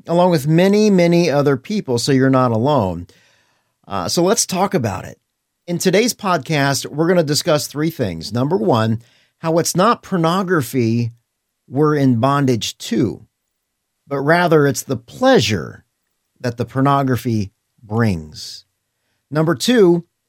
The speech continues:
how consequences seem to change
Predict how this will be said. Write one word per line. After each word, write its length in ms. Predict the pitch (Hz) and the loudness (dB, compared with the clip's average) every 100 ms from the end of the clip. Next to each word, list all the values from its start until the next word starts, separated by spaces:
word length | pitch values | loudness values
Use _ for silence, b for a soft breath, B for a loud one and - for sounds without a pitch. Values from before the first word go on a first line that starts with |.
| _ _ | _ _
how 200 | 185 170 | -4 -4
consequences 1000 | - 247 269 220 202 190 170 170 - - | -2 -2 0 -2 -2 0 0 0 -2 -4
seem 280 | - 247 214 | -4 0 2
to 60 | 170 | 0
change 640 | - 196 180 180 147 | 0 2 4 4 2